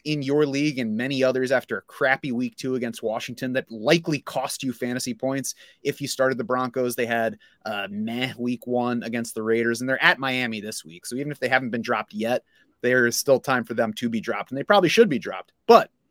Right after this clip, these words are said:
week four, Denver is at the Bears, so they get that Justin Fields matchup that has been giving. Then they're against the Jets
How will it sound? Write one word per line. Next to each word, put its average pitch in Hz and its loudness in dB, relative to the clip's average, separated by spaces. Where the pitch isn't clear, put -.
week 139 -4
four, 160 8
Denver 143 2
is 120 -4
at 139 4
the 156 -4
Bears, 123 0
so - -10
they 120 -4
get 143 -2
that 131 0
Justin 135 -4
Fields 123 -4
matchup 117 -4
that 113 0
has 117 -6
been 123 -6
giving. 117 -4
Then 214 6
they're 185 6
against 147 -2
the 120 -12
Jets 107 -6